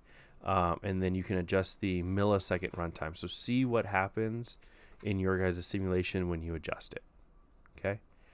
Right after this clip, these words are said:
Um, that's the code for us today. Um, that's getting us through that. Um, and then we'll be able to see, uh, what I'd hoped to do is see if you guys could also write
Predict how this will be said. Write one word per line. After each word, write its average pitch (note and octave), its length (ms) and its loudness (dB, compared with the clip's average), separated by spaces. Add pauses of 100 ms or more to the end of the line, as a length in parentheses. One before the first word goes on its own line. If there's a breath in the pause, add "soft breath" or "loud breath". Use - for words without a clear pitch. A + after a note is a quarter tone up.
(280 soft breath)
Um, E2+ 300 -6
that's C3+ 280 2
the F3 80 0
code C3+ 340 0
for C#3 160 0
us C3 160 2
today. B2 520 4 (500 loud breath)
Um, F#2 560 4
that's A2 240 4
getting A2+ 360 2
us G#2+ 260 2
through A#2 260 2
that. C3 340 8 (460)
Um, F2 300 -2 (360)
and F#2 160 -2
then F#2 180 2
we'll F#2 100 4
be F#2+ 160 2
able F2 140 4
to F2 40 -2
see, G#2+ 400 2 (420 loud breath)
uh, - 140 -4
what G2+ 200 6
I'd F2+ 260 4 (100)
hoped - 520 0 (160)
to A#2+ 120 2
do F#2 480 2
is F2+ 160 -2
see G2 220 0
if F2 120 -4
you G2 120 0
guys E2 560 -2 (340 loud breath)
could - 180 -4
also G#2+ 460 6
write F2 460 2